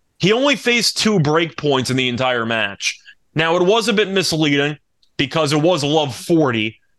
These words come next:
and Batista Agut got broken in the first point. So you would have had to face a minimum of three, or maximum of three,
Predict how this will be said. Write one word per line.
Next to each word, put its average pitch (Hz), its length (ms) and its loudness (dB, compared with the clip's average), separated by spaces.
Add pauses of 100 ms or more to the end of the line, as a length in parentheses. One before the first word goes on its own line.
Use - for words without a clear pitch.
(280)
and 139 260 -2
Batista 151 540 2
Agut 135 300 0
got 139 260 0
broken 139 340 0
in 127 100 -2
the 117 60 -2
first 127 360 -4
point. 104 320 0
So 151 100 0
you 151 140 4
would 190 100 2
have 175 100 0
had 165 200 -2
to 135 80 -4
face 139 340 -2
a 127 100 -2
minimum 135 520 0
of 110 100 -2
three, 131 560 -2 (100)
or 135 120 0
maximum 147 480 -2
of 104 80 -6
three, 123 480 -2